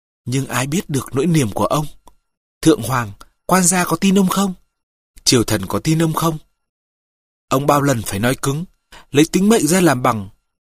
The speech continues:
Nếu như ông yếu mềm, không chịu được những gian lao ấy, không biết giờ đã ra sao.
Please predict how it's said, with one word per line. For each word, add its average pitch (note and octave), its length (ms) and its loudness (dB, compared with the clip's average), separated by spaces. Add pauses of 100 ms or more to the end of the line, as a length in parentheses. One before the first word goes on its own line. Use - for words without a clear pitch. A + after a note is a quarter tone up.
(340)
Nếu A#2 180 4
như F3 220 4
ông D#3+ 300 0
yếu D3 180 2
mềm, D3+ 340 0 (500)
không E3 160 -2
chịu E3+ 180 2
được C3 180 -4
những C#3+ 200 -6
gian F3+ 200 0
lao F3 160 0
ấy, D3 300 -2 (120)
không E3+ 160 -2
biết A#3+ 140 0
giờ C3 180 4
đã F#2+ 160 -2
ra F3 140 0
sao. E3 360 0